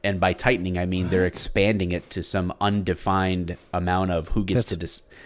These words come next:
Speaker 1: PayPal's sole discretion of whether it's hate or misinformation.
Speaker 2: So we're saying that basically if, uh, somebody utilizes, we'll say, we'll say somebody bought a, a shirt from our show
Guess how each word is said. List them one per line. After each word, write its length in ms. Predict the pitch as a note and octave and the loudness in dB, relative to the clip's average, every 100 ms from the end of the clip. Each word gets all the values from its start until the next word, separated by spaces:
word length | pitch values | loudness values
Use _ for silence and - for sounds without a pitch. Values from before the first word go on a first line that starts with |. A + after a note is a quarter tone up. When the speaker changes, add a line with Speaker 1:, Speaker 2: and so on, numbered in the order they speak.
| - | -8
Speaker 1:
PayPal's 440 | - G#2+ - G2+ F#2+ | 2 6 6 6 4
sole 240 | A#2 G2+ | 4 4
discretion 500 | F#2 - G2+ F2+ - | 2 2 2 4 2
of 100 | D#2+ | -2
whether 240 | E2+ E2 D#2 | -2 -2 -2
it's 180 | D#2 | -4
hate 200 | - E2 - | -4 -4 -4
or 100 | E2 | -6
misinformation. 800 | E2 D#2+ E2 E2 D#2 C#2 - - - - | -6 -6 -6 -8 -8 -8 -10 -14 -20 -20
Speaker 2:
So 180 | - - | 2 8
we're 200 | B2 C#3+ | 10 10
saying 280 | C#3+ C3+ A#2 | 8 8 8
that 160 | F#2+ D2+ | 6 6
basically 640 | G2+ G#2 F#2 D#2+ C#2+ C2+ - | 6 6 4 0 0 0 2
if, 400 | E2 D#2+ - - - | 4 4 2 -10 -2
uh, 240 | C#2+ B1+ | 0 0
somebody 400 | - G#2 G#2+ G2+ | 0 2 4 4
utilizes, 840 | F2 F2 E2+ D#2+ C#2+ D2 D#2 C#2 | 6 4 4 4 2 0 0 -4
we'll 180 | - G2 | 0 0
say, 540 | - F#2 D#2+ D2 C#2+ - - | 2 2 4 2 -2 -8 -16
we'll 300 | C#2 F2+ A2 | -2 2 4
say 180 | B2 | 4
somebody 360 | F#2+ - F2+ D#2 | 4 4 2 2
bought 440 | C#2 C#2 C2+ - - | 2 2 0 -4 -6
a, 140 | D2 C#2+ | -6 -2
a 80 | D#2 | -2
shirt 400 | - - C2 - | -2 -2 -4 -4
from 440 | - C#2+ C#2+ - - - | -2 -2 0 -2 -2 -2
our 120 | C#2+ | -4
show 360 | - - - | -6 -10 -12